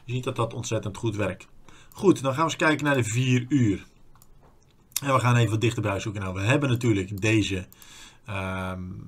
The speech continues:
dan ga ik deze uitzetten. Deze driehoek, hè, die ziet iedereen. Dat is misschien ook wel het probleem, dat iedereen die ziet. En die kan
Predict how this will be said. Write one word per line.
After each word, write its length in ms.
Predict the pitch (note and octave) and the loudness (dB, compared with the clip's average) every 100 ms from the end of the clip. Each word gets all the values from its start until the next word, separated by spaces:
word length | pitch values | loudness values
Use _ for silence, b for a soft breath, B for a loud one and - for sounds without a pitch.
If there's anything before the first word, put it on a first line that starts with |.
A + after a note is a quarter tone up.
| - | -16
dan 220 | A#2+ A#2 - | -14 -12 -8
ga 120 | G2+ | -8
ik 100 | F#2 | -4
deze 200 | A#2 A#2 | -4 -2
uitzetten. 380 | A#2 A#2 - - B B B B B - | -6 -8 -12 -16 B B B B B -4
Deze 280 | A#2 A2 G2 | 4 4 4
driehoek, 420 | A2+ C3 D3+ D#3 | 2 6 6 4
hè, 120 | B2+ | -2
die 100 | C3+ | 0
ziet 160 | A2+ A#2+ | 2 2
iedereen. 520 | C#3 G#2+ A2 C#3+ D#3 B B | 2 4 4 2 -4 B B
Dat 140 | - A2+ | -20 -12
is 60 | |
misschien 280 | B2+ A#2+ C#3 | -8 -6 -6
ook 80 | A#2 | -4
wel 220 | A2+ G2+ | -2 0
het 160 | G#2+ A2+ | -2 -4
probleem, 400 | A2 G2 A2+ C#3+ | -4 -2 -2 -4
dat 120 | A#2+ | -6
iedereen 340 | B2 A2+ A2+ | -6 -4 -4
die 120 | G#2 G2 | -2 -2
ziet. 300 | C3 D3 - _ b b b b | -2 -4 -10 _ b b b b
En 120 | A#2 | -4
die 100 | G#2+ | -4
kan 360 | G2 A#2 G#2 G2+ | 0 2 2 -2